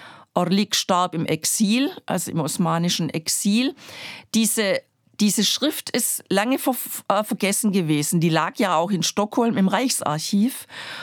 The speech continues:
und auch in der Ukraine wenig bekannt, wenig Forschung darüber. Das hat sich jetzt erst geändert seit den neunziger Jahren, seit der Zeit der unabhängigen Ukraine. Lernstoff in der Schule ist es aber erst seit letztem Jahr.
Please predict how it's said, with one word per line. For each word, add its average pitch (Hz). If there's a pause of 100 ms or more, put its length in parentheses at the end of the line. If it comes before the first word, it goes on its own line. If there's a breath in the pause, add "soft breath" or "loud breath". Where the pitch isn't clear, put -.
und 185
auch 175
in 220
der 208
Ukraine 214
wenig 226
bekannt, 214
wenig 214
Forschung 170
darüber. 151 (480 loud breath)
Das -
hat 202
sich 208
jetzt 220
erst -
geändert 220
seit 196
den 180
neunziger 208
Jahren, 226
seit 175
der 165
Zeit 170
der -
unabhängigen 196
Ukraine. 196 (800 loud breath)
Lernstoff 226
in 190
der 185
Schule 262
ist 208
es 208
aber 180
erst -
seit 247
letztem 180
Jahr. 202